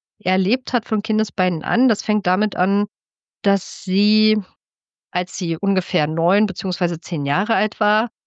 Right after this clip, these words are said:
eine Freundin kennengelernt hat, die wird sie z-, ja, eigentlich immer nur Sasa nennen. Und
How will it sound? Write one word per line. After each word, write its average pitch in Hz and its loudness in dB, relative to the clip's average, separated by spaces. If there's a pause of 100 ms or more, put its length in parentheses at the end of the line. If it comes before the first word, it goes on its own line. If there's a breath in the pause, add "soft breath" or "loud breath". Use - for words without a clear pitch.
(240)
eine 185 0
Freundin 247 2
kennengelernt 233 0
hat, 233 0 (100)
die 202 0
wird 196 -4
sie 190 -6
z-, - -20 (160)
ja, 156 2 (400)
eigentlich 214 -4
immer 214 2
nur 180 0
Sasa 165 0
nennen. 269 2 (640)
Und 220 2